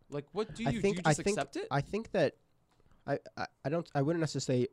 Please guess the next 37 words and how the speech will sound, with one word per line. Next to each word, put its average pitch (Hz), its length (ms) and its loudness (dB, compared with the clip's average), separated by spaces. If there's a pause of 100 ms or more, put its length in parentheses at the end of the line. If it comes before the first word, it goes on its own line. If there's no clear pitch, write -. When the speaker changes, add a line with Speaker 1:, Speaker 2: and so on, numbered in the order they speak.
(140)
Speaker 2:
necessarily 117 600 0
say 107 220 0
that 101 100 2
I 104 80 0
would 95 120 0
accept - 400 -4
it. 165 140 0 (240)
I, 123 220 0
I 123 80 0
think 156 220 -2
I 151 80 4
wanna 135 240 2
see - 400 0
the 120 140 0 (240)
person 135 360 2
actually 113 320 -4
show 113 640 2 (520)
that 117 260 4 (640)
they 117 160 6
want 110 360 0
to 135 80 -6
play 117 280 0
for 110 160 -4
the 101 60 -2
country. 139 340 -2
And 104 100 -4
by 110 120 2
that, 120 180 4
I 113 40 0
mean, 110 280 -4 (340)
I 110 120 0
want 117 260 0
them 113 140 0
to 123 120 -6
be 120 260 2
German, 110 480 0 (220)
right? 110 220 2